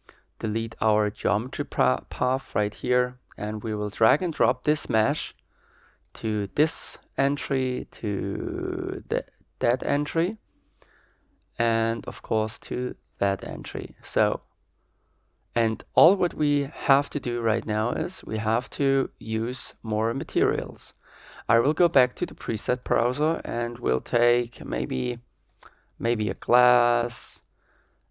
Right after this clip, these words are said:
and we also want to have some metal.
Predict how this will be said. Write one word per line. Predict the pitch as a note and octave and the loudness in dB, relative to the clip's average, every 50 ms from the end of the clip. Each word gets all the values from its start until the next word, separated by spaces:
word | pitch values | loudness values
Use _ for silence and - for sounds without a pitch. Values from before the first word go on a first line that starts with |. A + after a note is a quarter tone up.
| _ _ | _ _
and | G#2+ G#2 G#2 G2+ | -6 -6 -4 -4
we | G#2+ G#2+ | -4 -4
also | G2+ - A2 A2 A2 A2 - - - G#2 | -2 0 0 -2 -2 -2 -4 -4 -4 -4
want | G2+ G2+ G2+ G2+ G#2 G#2 | -2 -4 -6 -6 -6 -8
to | - - | -10 -12
have | G#2+ - - F#2 F2+ F#2 F#2+ F#2+ - - | -12 -10 -6 -4 -4 -2 -4 -4 -6 -10
some | - - - G#2 G2+ - G1+ - - - A2 - _ _ _ _ _ _ _ _ _ _ _ _ _ _ _ _ _ _ _ _ _ _ _ _ _ _ _ _ _ - _ _ _ _ _ _ | -12 -10 -8 -6 -6 -6 -8 -8 -10 -12 -16 -20 _ _ _ _ _ _ _ _ _ _ _ _ _ _ _ _ _ _ _ _ _ _ _ _ _ _ _ _ _ -20 _ _ _ _ _ _
metal. | - A2 G#2+ G#2 G2+ G2+ - - G#2 G#2 A2 | -8 -4 -2 -2 -2 -2 -4 -6 -6 -8 -8